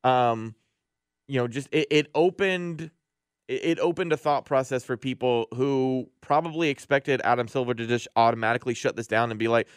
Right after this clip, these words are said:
you know, "No, we, we have not had any conversations about doing that." But Adam Silver just, just kind of cracked the door open a little bit and got people's brains working,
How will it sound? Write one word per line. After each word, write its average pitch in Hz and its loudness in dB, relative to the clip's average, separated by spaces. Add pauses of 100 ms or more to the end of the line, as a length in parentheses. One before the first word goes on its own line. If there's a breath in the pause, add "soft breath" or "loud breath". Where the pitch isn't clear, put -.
(140)
you 117 -4
know, 113 4
"No, 131 2
we, 127 0
we 127 -2
have 117 -2
not 120 0
had 123 2
any 120 -4
conversations 113 -4
about 107 2
doing 113 -2
that." 117 2
But 135 -2 (300 soft breath)
Adam 180 -2
Silver 170 -2
just, 170 -8 (160)
just 170 -8
kind 170 -2
of 175 -2 (640)
cracked 175 0
the 170 -4
door 156 2
open 104 -2
a 110 0
little 104 -2
bit 135 0
and 117 -8
got 135 2
people's 127 -6
brains 123 -4
working, 139 -4